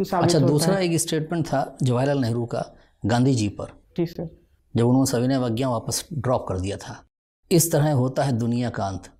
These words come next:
Speaker 2: धमाके के साथ नहीं, बल्कि रिरियाहट के साथ। आम जनता का दिल भले टूट जाए, कुछ लोगों की जेबें हल्की नहीं होनी चाहिए।" इससे कहाँ तक सहमत हैं आप?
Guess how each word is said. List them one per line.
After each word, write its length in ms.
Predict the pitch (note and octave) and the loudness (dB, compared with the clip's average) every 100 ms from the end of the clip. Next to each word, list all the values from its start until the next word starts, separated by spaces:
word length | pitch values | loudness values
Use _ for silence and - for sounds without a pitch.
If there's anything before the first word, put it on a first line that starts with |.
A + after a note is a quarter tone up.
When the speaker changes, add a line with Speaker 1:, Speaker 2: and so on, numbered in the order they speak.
| _ _ _ - | _ _ _ -2
Speaker 2:
धमाके 420 | A2 A2+ A2+ C3 | 0 0 0 -2
के 80 | A2+ | -2
साथ 280 | A#2+ A2 | -4 -4
नहीं, 160 | A#2+ B2+ | -2 -2
बल्कि 280 | C3+ A#2 C3 | -2 -2 -4
रिरियाहट 460 | A2 G#2 G#2+ G#2+ | -4 -4 -2 -4
के 120 | - - | -6 -10
साथ। 320 | - - - _ _ _ _ - | -10 -12 -16 _ _ _ _ -6
आम 200 | A#2 B2 | 0 2
जनता 300 | A#2 A#2+ B2+ | 2 0 -2
का 80 | B2 | -4
दिल 160 | A#2+ A2 | -4 -4
भले 200 | G#2 C#3 | -2 -2
टूट 220 | C#3+ C3 | -2 -2
जाए, 160 | C#3+ | -2
कुछ 180 | D3 C3 | -2 -2
लोगों 260 | A#2+ A#2+ B2 | -4 -4 -4
की 60 | |
जेबें 300 | G#2 A2+ A#2 | -4 -2 -2
हल्की 260 | A2 G2+ G#2+ | -2 -4 -6
नहीं 140 | G2+ | -6
होनी 240 | G2+ G2 F#2+ | -6 -8 -8
चाहिए।" 380 | - G2+ G#2 - _ _ _ _ _ _ _ _ _ - | -10 -12 -14 -20 _ _ _ _ _ _ _ _ _ -6
इससे 200 | - C3 | -2 -2
कहाँ 180 | A#2 G#2+ | -2 -4
तक 80 | A2+ | -8
सहमत 380 | - G#2 G#2 | -8 -8 -10
हैं 140 | - | -12
आप? 80 | A#2+ | -16